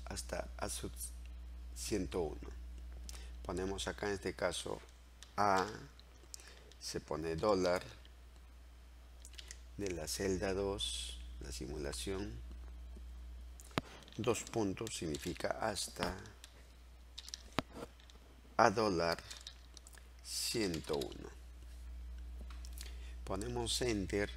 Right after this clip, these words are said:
y nos va a dar la cantidad de veces que salió la cara uno, dieciséis veces.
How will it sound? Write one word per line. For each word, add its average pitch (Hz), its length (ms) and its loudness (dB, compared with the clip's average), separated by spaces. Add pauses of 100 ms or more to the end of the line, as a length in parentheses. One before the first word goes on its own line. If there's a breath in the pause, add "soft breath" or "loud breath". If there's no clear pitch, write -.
(100)
y 104 60 0
nos 98 180 2
va 95 60 2
a 101 40 6
dar 101 340 6
la 85 260 2
cantidad 90 580 2
de 107 140 4
veces 107 680 2 (1500 loud breath)
que 107 140 4
salió 98 640 2 (400)
la 98 160 4
cara 92 260 2
uno, 65 280 -2 (180)
dieciséis 90 600 2
veces. - 580 -2